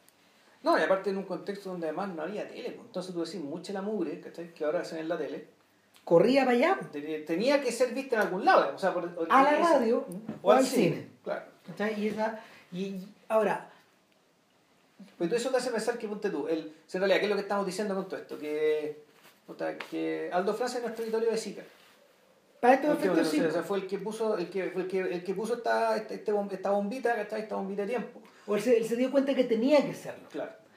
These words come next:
Speaker 2: Ahora
Speaker 1: Pero el punto está en que tú decís, bueno, ¿acaso no vieron Los Olvidados? Ponte tú, ¿no llegó Los Olvidados a Chile?
Speaker 2: Yo creo que no.
Speaker 1: Pero probablemente no, po.
Speaker 2: Yo creo que no, porque echarle una mirada a la época en que está fa-, que está facturado.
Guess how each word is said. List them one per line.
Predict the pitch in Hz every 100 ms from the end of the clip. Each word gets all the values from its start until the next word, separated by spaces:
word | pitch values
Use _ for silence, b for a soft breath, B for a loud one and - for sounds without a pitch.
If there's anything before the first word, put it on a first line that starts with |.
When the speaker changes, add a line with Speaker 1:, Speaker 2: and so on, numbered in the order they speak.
| b 190
Speaker 2:
Ahora | 185
Speaker 1:
Pero |
el | 180
punto | 247 233
está | 233 240
en |
que | 233
tú | 220
decís, | 226 226
bueno, | 233 202 - - _
¿acaso | 185 277 294 311 311 196
no | 269
vieron | 196 185 220
Los | 220 214
Olvidados? | 190 165 170 220 - - _ _ _ _
Ponte | - -
tú, | - -
¿no | 175
llegó | 220 185 156
Los | 175 214
Olvidados | 208 196 208 214
a | 202
Chile? | 208 208
Speaker 2:
Yo | 214
creo | 220 175
que |
no. | 156 - - _ _ _ _ -
Speaker 1:
Pero | 196
probablemente | 202 208 214 202
no, | 185
po. | - 170
Speaker 2:
Yo | 196
creo | 226
que | 240
no, | 240 285
porque | 285 208 202
echarle | 202 - 233
una | 226
mirada | 214 214 233
a | 214
la | 233
época | 247 226
en | 214
que | 220
está | 220
fa-, | 214 220 208 202
que | 190
está | - 214
facturado. | - - 208 202 294 196 170